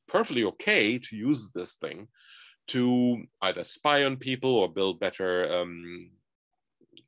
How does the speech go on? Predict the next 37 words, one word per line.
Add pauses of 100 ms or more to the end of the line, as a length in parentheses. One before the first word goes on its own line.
(640)
image
recognition, (320)
pattern
recognition. (380)
Now
there
are
new
cameras
in
the,
in
the
U
K,
I
think,
that
can
look
wh-,
who's
actually
in
the
car
driving
the
car, (460)
uh,
in
addition
to
the,
to
the
sign.